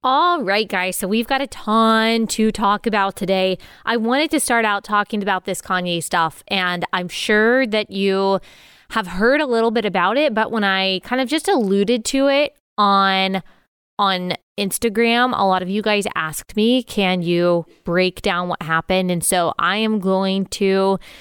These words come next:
try to do that. There are so many layers to this that probably only a lot of us who are kind of i-, in conservative media can, like, think about all of the nooks and the crannies and relationships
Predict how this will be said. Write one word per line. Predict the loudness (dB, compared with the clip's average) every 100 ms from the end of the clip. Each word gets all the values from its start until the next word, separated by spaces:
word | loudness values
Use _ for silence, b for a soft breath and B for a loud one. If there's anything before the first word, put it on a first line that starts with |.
| B B
try | 0 0 2 0 2 0 -2 -2
to | -2 0
do | 0 2 2
that. | -2 -6 -12 -18 B B B
There | 0
are | 0
so | 0 -2
many | 0 -2 -2
layers | 0 2 2 2 0 0
to | 0
this | 2 2 0 -2 -8
that | -4 -2 -2 -6 b b
probably | -4 -2 -2 -4 -4 -4 -4 -2
only | 2 2 2
a | 2
lot | 2 2 2
of | 0
us | 0 -2
who | 0
are | 0 -2
kind | -4 -2 -2
of | -4 -8 -20 _ _ _ _ -2
i-, | -2 -2 -4
in | 0 0 -2 -2
conservative | -2 0 0 0 0 0
media | 0 2 2 0 -2 -4
can, | -4 -2
like, | -4 -4
think | -6 -2 0
about | 0 0 -2 0
all | 0 2
of | 2 2
the | 0
nooks | 2 2 0 0 0
and | 0
the | -2
crannies | -4 -2 0 0 0 0 0
and | -2 -4
relationships | -2 0 0 0 0 -2 0 -2 -2